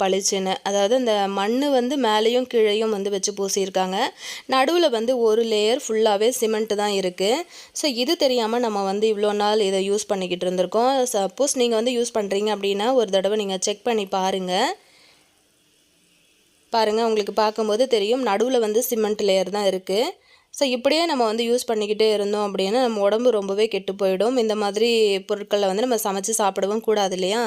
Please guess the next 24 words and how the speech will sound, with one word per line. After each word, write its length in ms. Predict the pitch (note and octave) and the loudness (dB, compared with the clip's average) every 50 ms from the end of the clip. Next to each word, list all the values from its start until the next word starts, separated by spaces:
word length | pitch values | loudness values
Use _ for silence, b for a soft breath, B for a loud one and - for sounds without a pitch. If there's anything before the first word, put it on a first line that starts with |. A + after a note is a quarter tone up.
| F#3+ B B B B B B B - | -4 B B B B B B B -4
So, 60 | B3 A#3 | -2 0
கண்டிப்பா 300 | A3+ G#3+ G#3+ A3+ A#3 B3+ B3+ A#3+ | 0 2 2 2 2 2 2 2
உங்களுக்கு 340 | A3+ A3+ A3+ A3 C4 D4 F4 F4+ D4+ A#3+ | 2 0 -2 -2 -2 0 0 2 2 2
இது 140 | A3 A3 G#3 G#3 | 2 2 2 2
ரொம்பவே 260 | G#3 A3 B3 C#4 C#4 C4+ A#3 | 0 0 0 0 0 0 0
யூஸ்ஃபுல்லா 380 | A#3 A#3+ A#3 - A#3 A3+ G#3 F#3+ | 0 -2 -2 0 0 2 2 2
இருக்கும்னு 300 | F#3+ F#3+ - G3 G3 F#3 | 0 -2 -4 -4 -4 -4
நினைக்கிறேன். 320 | F3+ F#3 F3+ G3+ B3 D#4 D4 C4 | -4 -2 -2 0 0 0 0 0
உங்க 180 | C4+ C4+ D4+ D#4 - | 0 0 0 0 2
friends 260 | C#4+ B3+ A#3+ A#3+ - C#4 | 2 0 0 0 -2 -4
and 80 | C#4 B3+ | -2 0
family 240 | C4 A#3+ A#3 A3+ A3 A3 | 0 0 0 0 -2 -2
members 240 | G#3+ G#3 A3 A3+ A3+ A3 | -2 0 -2 0 2 2
யாராச்சும் 520 | G#3 G3 G3+ G3 G3 G3 - A#3+ A#3+ A3+ G#3+ G#3 | 0 2 2 0 0 0 0 0 0 0 0 -2
இப்படி 180 | G#3 G3+ G3 G3+ G3 | -2 -2 -2 -2 0
யூஸ் 180 | G3+ G#3+ - - | 0 -2 0 -2
பண்றாங்க 380 | F#3+ F#3 F#3 F3+ F#3 F#3 F3+ F#3 F3+ | -4 -2 0 -2 -2 0 -2 -4 -4
அப்படின்னா 320 | F3+ F#3+ F#3 F#3 G3+ A#3 D4+ G4+ A4 B B B B B B A#3 | -4 -4 -4 -2 0 0 0 -2 -2 B B B B B B -2
கண்டிப்பா 300 | G#3+ G#3+ G#3+ A3 B3+ C4 B3+ | 0 2 2 2 2 2 2
இந்த 120 | A#3 G#3+ G#3 | 2 0 0
வீடியோவை 340 | A#3 A#3+ B3 A3+ A3 A#3+ D4 D4+ B3+ | 0 2 2 2 4 2 2 2 2
அவங்களுக்கும் 500 | A3 A3+ A#3+ B3 B3 B3 C4 B3 A#3+ A#3 - | 0 2 2 2 0 0 0 0 -2 -2 -2
ஷேர் 240 | A#3 G#3 G3+ G#3 G3+ | 0 0 0 0 -2
பண்ணி 140 | G3+ G#3 F#3+ | -2 -4 -2